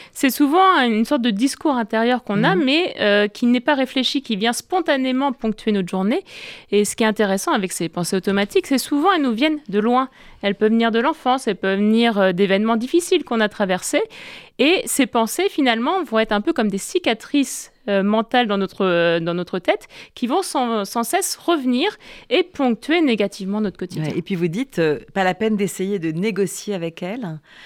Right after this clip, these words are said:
Speaker 2: ou même de tenter de leur échapper, d'arrêter de penser, euh, justement. Comment on, on fait justement pour s'en débarrasser ? C'est tout l'objet de votre livre. Euh, ces pensées négatives,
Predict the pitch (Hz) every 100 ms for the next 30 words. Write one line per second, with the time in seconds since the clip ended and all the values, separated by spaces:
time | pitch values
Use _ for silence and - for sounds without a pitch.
0 | - - 175 190 170 175 170 196 196 220
1 | 220 190 160 160 165 170 185 175 214 196
2 | 165 165 214 185 160 - 180 170 - 196
3 | 208 - - - - 147 143 139 143 151
4 | 151 185 - - - 262 - - 175 -
5 | 170 - 220 170 - 190 - - 165 -
6 | _ _ - - 151 139 180 165 175 170
7 | 165 285 165 - 165 151 156 151 156 175
8 | 202 285 180 - - - - - 156 156
9 | 151 165 170 180 180 190 190 175 180 -
10 | 196 214 165